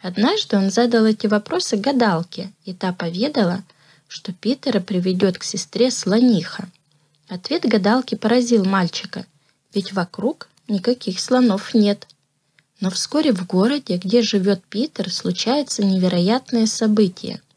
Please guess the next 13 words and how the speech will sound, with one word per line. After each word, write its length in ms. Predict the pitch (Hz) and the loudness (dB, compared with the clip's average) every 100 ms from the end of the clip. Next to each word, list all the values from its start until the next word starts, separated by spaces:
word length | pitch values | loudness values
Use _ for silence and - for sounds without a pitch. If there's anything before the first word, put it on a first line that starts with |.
| _ _ | _ _
и 80 | 185 | -10
происходит 680 | - 170 160 - 302 277 262 | -2 -2 -2 -4 -2 -2 -4
чудо. 500 | - 330 277 175 175 _ _ _ _ _ _ _ | -6 -4 -2 -4 -6 _ _ _ _ _ _ _
В 60 | |
результате 640 | 220 220 277 - 262 - 185 | 0 0 -2 0 -2 0 2
неудачного 720 | 208 254 247 185 - 185 180 | 4 4 2 0 0 0 0
фокуса 500 | 180 269 247 180 - | 2 0 2 -2 -6
циркового 680 | 175 190 214 247 240 180 175 | -4 -6 -2 2 2 2 0
артиста 680 | 170 - 339 403 - 180 180 _ _ _ | -2 -4 -4 -4 -8 -10 -10 _ _ _
с 220 | - - | -12 2
неба 320 | 202 285 240 | 4 4 2
падает 480 | 214 196 220 208 202 | 0 0 2 0 0
слониха. 800 | - 190 202 214 180 170 - - | -2 0 4 4 4 -4 -10 -14